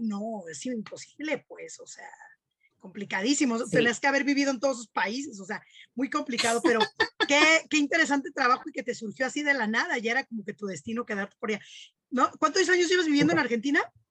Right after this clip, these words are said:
Speaker 2: Once años y medio.
Speaker 1: Ay, no, pues ya llevas bastante tiempo. Este, entonces, en tu caso, no, no te saliste por la típica razón que se salen los venezolanos, pues, por la situación política, vamos a decirlo así. En tu caso fue un tema totalmente diferente, mira.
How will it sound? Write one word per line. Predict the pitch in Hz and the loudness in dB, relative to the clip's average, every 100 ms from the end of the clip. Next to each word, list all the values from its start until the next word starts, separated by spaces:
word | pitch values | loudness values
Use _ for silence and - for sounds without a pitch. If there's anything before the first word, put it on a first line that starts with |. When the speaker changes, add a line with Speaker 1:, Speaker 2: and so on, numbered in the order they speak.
| _ _ _ _ _ _ _ _ _ - | _ _ _ _ _ _ _ _ _ 2
Speaker 2:
Once | 240 269 311 | 4 6 6
años | 240 233 254 | 4 4 4
y | 226 | 6
medio. | 165 151 - _ _ _ - - - - - - | 4 2 -6 _ _ _ -20 -20 -20 -20 -12 -8
Speaker 1:
Ay, | 466 190 | -6 -6
no, | 196 | -10
pues | 190 240 | -8 -4
ya | |
llevas | 233 240 240 | -2 -2 -4
bastante | - 208 190 - | -8 -12 -14 -16
tiempo. | 202 175 196 233 _ - - _ | -16 -12 -10 -12 _ -20 -20 _
Este, | 226 208 202 - _ 233 233 | -4 -2 -2 -8 _ 0 0
entonces, | 240 311 349 | 0 2 2
en | |
tu | 294 | 2
caso, | 294 294 | 0 2
no, | 330 320 311 | 4 4 2
no | 269 | 0
te | 311 | 0
saliste | 277 254 - 285 | -2 -2 -4 -8
por | 214 | -8
la | 202 | -8
típica | 233 - 240 | -10 -6 -2
razón | 202 - 220 220 | -2 -4 -6 -8
que | - | -10
se | 208 | -10
salen | 190 208 | -6 -4
los | 233 190 | -2 -4
venezolanos, | 180 165 170 175 196 202 | -8 -8 -8 -6 -4 -6
pues, | - 160 | -10 -20
por | - 165 | -14 -12
la | |
situación | 160 208 185 - 208 214 - - - - | -12 -12 -12 -8 -6 -6 -8 -14 -20 -4
política, | 254 262 311 302 - 196 | 2 6 6 4 2 2
vamos | 214 247 | 2 0
a | 233 | -2
decirlo | 175 202 220 | -4 -4 -4
así. | 208 233 | -4 -6
En | 190 | -8
tu | - | -4
caso | 240 240 | -2 0
fue | 254 254 254 254 240 - _ _ _ - | 0 2 4 4 2 -2 _ _ _ -12
un | 226 | -4
tema | 262 247 | 0 0
totalmente | 254 240 240 226 233 240 | -2 -2 -2 -2 -2 -4
diferente, | 220 - - - | -4 -10 -20 -20
mira. | 359 - | -20 -20